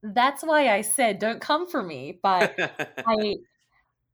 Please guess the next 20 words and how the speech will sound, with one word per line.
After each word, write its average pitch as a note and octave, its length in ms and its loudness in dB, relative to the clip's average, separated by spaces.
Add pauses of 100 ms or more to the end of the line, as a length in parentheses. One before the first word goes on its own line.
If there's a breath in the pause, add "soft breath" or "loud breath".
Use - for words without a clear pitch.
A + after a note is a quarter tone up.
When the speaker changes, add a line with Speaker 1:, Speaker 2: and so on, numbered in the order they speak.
(420)
Speaker 1:
you A#3+ 200 -2
know, A3 160 2
I, B3 240 -2
I've B3+ 160 0
seen C4 680 -4
those A3+ 240 -4
T A#3+ 200 -4
V A3+ 160 -6
shows F3 580 -2
where F3 200 -2
people G3+ 380 -8
are F#3+ 100 -4
like, F#3 220 -4
"Yes, G3 320 -6
we're F#3+ 160 -8
vampires," F3+ 680 -6
and F3 80 -8
I'm F3 80 -8
like, F3+ 260 -8
"Mm, F4+ 640 -8